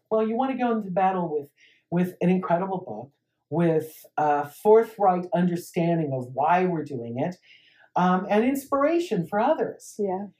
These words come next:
Speaker 1: And so part of that we decided is that we needed a shield. So, um, we went to Amanda,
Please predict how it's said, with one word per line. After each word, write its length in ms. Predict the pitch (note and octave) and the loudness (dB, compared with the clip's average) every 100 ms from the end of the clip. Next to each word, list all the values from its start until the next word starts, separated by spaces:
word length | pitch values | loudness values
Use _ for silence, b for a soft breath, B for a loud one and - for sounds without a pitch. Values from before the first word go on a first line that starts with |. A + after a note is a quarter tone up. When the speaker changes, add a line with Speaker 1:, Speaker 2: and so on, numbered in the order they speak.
| - | -6
Speaker 1:
And 120 | F#3 | -4
so 360 | F#3 G#3 F#3+ F#3 _ - | 0 0 0 -10 _ -2
part 240 | A3 G#3+ | 0 2
of 80 | G#3 | 2
that 220 | F#3 E3+ | 2 2
we 80 | G#3 | -4
decided 420 | G3 F#3+ F#3+ F#3 | -4 -2 -2 0
is 120 | F#3 | -2
that 140 | - G3 | -2 -2
we 120 | A#3 | 0
needed 260 | A#3 G3 E3 | 0 0 -2
a 40 | |
shield. 600 | C#3+ - B2+ A#2 F2+ - _ b b b | -6 -4 -4 -4 -8 -18 _ b b b
So, 600 | - F#3 E3 D#3+ D#3+ D#3+ | -4 2 2 2 -2 0
um, 380 | D#3 D3+ D3+ D#3 | 2 2 2 0
we 100 | E3+ | -2
went 220 | E3 E3 | 0 -2
to 100 | - | -2
Amanda, 540 | G3 D3 C#3+ D3 D#3+ | -2 -2 -2 -4 -6